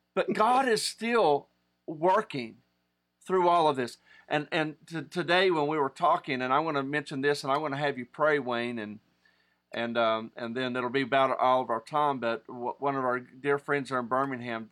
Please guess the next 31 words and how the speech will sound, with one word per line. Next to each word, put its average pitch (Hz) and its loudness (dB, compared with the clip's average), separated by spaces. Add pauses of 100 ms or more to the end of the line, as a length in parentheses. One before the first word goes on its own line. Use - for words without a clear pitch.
uh, 110 0
Doctor 127 0
Christen, 139 -2 (680)
said, 147 0 (880)
you 160 -4
know, 147 -2
he 175 -2
said, 175 -2
"I 190 4
don't 233 2
know 185 4
where 151 2
this 127 -6
came 117 -8
from." 87 -8 (380)
He 151 -10
said, 143 -2
"If 131 -4
it 135 -8
came 208 0
from 196 -4
the 196 0
Lord, 208 4
we 165 0
must 180 0
turn 208 2
to 196 -2
the 180 0
Lord 156 2 (560)
for 151 4
answer. 147 -2